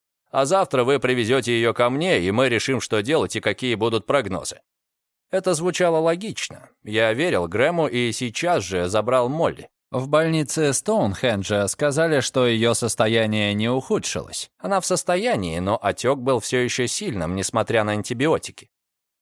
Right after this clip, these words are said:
Медсестра в клинике одобрила мой план и пожелала нам удачи.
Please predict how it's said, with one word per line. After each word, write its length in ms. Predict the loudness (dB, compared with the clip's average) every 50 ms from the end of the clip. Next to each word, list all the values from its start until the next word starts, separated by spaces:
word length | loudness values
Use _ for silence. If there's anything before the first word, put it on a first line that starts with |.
| _ -8
Медсестра 500 | -6 -4 -2 -2 -4 -2 0 0 0 0
в 80 | 0 0
клинике 420 | -2 -2 -2 -2 -2 -2 -2 -2
одобрила 600 | 0 0 -2 0 0 0 0 0 0 0 2 2 2
мой 200 | 2 0 0 0
план 340 | 2 2 2 2 2 -2 -6 -6
и 100 | -6 -2
пожелала 600 | 0 0 0 0 2 2 2 4 4 2 2 2
нам 220 | 2 2 2 2
удачи. 440 | 0 0 0 -2 -2 -4 -12 -14